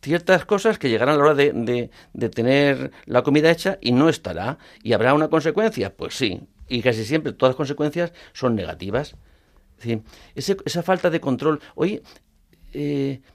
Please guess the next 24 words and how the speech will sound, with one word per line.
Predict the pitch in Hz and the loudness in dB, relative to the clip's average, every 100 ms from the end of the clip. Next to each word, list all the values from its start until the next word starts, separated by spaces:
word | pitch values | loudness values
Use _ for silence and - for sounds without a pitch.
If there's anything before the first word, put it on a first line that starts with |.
| _ _ | _ _
en | 135 | 0
mis | 127 - | 0 0
tiempos, | 165 175 151 147 | 0 0 0 0
que | 131 | 2
era | 123 120 110 | 4 4 4
otros | 110 110 107 | 4 2 -2
tiempos, | - 123 123 127 - | 2 2 0 -6 -8
¿no? | 113 147 - _ - - | -6 -6 -10 _ -20 -10
Eh, | 110 110 101 98 92 92 - 87 87 104 - - - _ _ | -2 -2 -2 -4 -6 -12 -14 -14 -14 -18 -20 -20 -20 _ _
y | 110 110 107 | -6 -4 -2
una | 110 113 | -2 -2
familia | 127 117 117 | -2 0 2
numerosa, | 113 113 131 127 123 - - - - _ | 2 2 2 2 -4 -6 -16 -18 -18 _
pues | - 123 120 120 | 0 2 2 0
yo | 127 | -2
creo | 156 180 | 0 0
que | 139 | 2
la | 117 | 2
propia, | 156 170 175 170 156 156 _ _ _ _ _ _ - | 0 -2 -2 0 -2 -6 _ _ _ _ _ _ -2
mm, | 131 127 123 123 113 - - _ | 2 2 0 -2 -4 -14 -20 _
eh, | - 107 85 80 127 | -12 -8 -6 0 0
el | 107 | 0
propio | 147 180 151 | -2 0 0
tiempo | 156 165 160 - 131 175 | 4 4 4 0 -4 -4